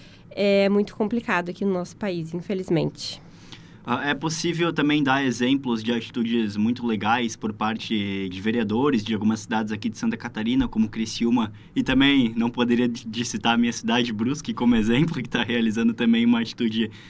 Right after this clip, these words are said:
Speaker 2: bem interessante nesse sentido. É, há projetos de, pra arrecadação de absorventes, funciona basicamente assim na ocasião: é, há pontos,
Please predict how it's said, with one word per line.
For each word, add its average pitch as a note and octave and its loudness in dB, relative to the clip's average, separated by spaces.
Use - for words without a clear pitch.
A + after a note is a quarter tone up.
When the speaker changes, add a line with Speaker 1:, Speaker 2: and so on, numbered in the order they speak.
Speaker 2:
bem B2 2
interessante A#2+ 0
nesse A2+ 2
sentido. C#3 0
É, C3+ 2
há D#3+ 10
projetos D3+ 0
de, A#2+ 2
pra A#2+ 0
arrecadação A#2+ 0
de B2 2
absorventes, B2 -2
funciona B2+ 0
basicamente B2+ 0
assim A#2+ -2
na A2 2
ocasião: G#2 -2
é, G#2 -4
há C3+ 4
pontos, C#3+ -2